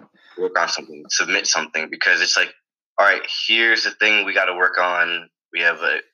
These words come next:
exact goal, sort of guidelines, you know, something that we're working towards, and we have a deadline." So it kinda keeps you, it just kinda keeps you on your toes, and it's good practice, and it's good, it's good exercise.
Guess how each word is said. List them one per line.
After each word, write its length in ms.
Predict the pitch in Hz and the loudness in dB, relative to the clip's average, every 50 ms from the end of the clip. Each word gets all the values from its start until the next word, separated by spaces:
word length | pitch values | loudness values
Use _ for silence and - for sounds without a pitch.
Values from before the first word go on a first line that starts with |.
| _ - _ _ _ _ _ _ - | _ -20 _ _ _ _ _ _ -12
exact 540 | - - - - - 90 90 - - - - | -12 -10 -8 -2 2 2 2 2 2 -2 -10
goal, 680 | 90 87 87 - - 85 85 82 82 85 - - _ _ _ _ _ _ _ _ _ _ _ | -8 -8 -6 -6 -6 -8 -8 -8 -10 -12 -12 -14 _ _ _ _ _ _ _ _ _ _ _
sort 140 | - - 82 78 | -10 -8 -8 -8
of 80 | - - - - - | -10 -12 -14 -4 0
guidelines, 760 | 87 85 87 87 90 87 87 87 85 85 87 85 85 85 85 | 2 4 4 2 2 2 2 2 2 2 0 -4 -6 -8 -8
you 60 | 85 82 | -10 -10
know, 140 | 78 85 - | -10 -10 -10
something 480 | - - 95 95 92 98 98 95 90 87 | -10 -10 -12 -12 -10 -10 -10 -10 -4 -4
that 160 | 87 - - | -6 -6 -4
we're 180 | 87 87 85 82 | -10 -10 -10 -8
working 300 | 87 87 - - - - - - | -10 -12 -12 -12 -20 -20 -20 -18
towards, 420 | - - - - - - - _ _ _ _ _ _ - | -14 -8 -8 -8 -6 -6 -10 _ _ _ _ _ _ -4
and 80 | 87 87 | -2 0
we 60 | 87 | 2
have 80 | 80 | 0
a 40 | 80 | 0
deadline." 460 | - 85 82 - - 73 69 65 60 - _ _ _ _ _ _ _ _ _ _ _ _ _ - | 0 0 -2 0 0 0 0 0 0 -2 _ _ _ _ _ _ _ _ _ _ _ _ _ -12
So 180 | - - 95 92 | -6 0 0 0
it 80 | - - | 2 2
kinda 260 | - 104 104 101 95 - | 4 4 4 4 2 0
keeps 360 | - - 101 98 - - - | 0 -2 -2 -2 -2 -2 -2
you, 100 | 98 92 | -2 0
it 140 | 90 98 101 | 0 0 0
just 160 | 110 - - | 0 0 0
kinda 220 | - 120 104 95 | 2 2 2 0
keeps 240 | - - - - - | 0 -6 -8 -6 -2
you 60 | 95 | -2
on 40 | 87 | -2
your 60 | 85 | -2
toes, 360 | - - 90 87 87 85 82 82 | -2 -2 -4 -4 -2 -4 -6 -6
and 60 | 76 | -8
it's 80 | - | -10
good 240 | - - - - _ | -6 -6 -6 -6 _
practice, 520 | - 85 80 78 - - - 76 76 - - | 0 2 2 2 2 -2 -8 -10 -10 -10 -10
and 60 | - 73 | -10 -12
it's 140 | - - _ - | -14 -14 _ -8
good, 280 | 78 76 73 71 71 _ _ _ _ - | -8 -6 -6 -8 -10 _ _ _ _ -14
it's 160 | - 76 - | -12 -12 -10
good 200 | - 87 85 - | -10 -8 -2 -2
exercise. 800 | 76 - - - - - - - 57 - - - - - - | -2 -2 -2 -6 -8 -6 -2 -2 0 0 0 -2 -4 -8 -10